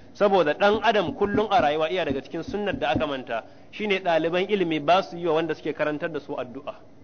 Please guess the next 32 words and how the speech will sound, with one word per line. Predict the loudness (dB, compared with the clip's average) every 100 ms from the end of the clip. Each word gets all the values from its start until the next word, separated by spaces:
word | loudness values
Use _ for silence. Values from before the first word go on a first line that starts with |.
| -20 -20 -20 -20 -10
Sheikh | 0 0
Muhammad | 2 0 2 0
Salih | 2 4
Al-Munajjid | 4 2 2 2 0 -2
hafizahullah | -4 -2 -2 -2 0 2
ya | 2
kawo | 2 0
cikin | 0 -2 -4 -4 -8 -16 -20 -20 -12
mi'atu | -6 -4 -4 -4
fa'ida | -4 -4 -2 -4 -2
nasa. | -2 -4 -6 -8 -12 -20 -20 -20 0
Yace | 0 2 2 0 -2 -6
Ibn | 0 2 2
Sallam | 2 0 2 2 2 -2 -18 -20 -20 -20 -20 -20 -20 -20 -12 -4
rahimahullah | -2 0 -2 -2 0 0
ya | 0
ce, | -6 -10 -12 -16 -20 -16 -4
na | -2
farko | 0 -2 -2 -4
addu'a | -4 -6 -6 -2 0
yake, | 0 -2 -4 -2
"Ya | 4 4 4
Allah, | 0 -2 0 0 0
Allah | 0 0 2 0 0 0
kar | -2 0
ka | -2
nuna | -2 -2 -2
mini | -2 -2
wunin | -2 2 2 2 0
da | -4
a | -4
duniya | -2 0 0 -2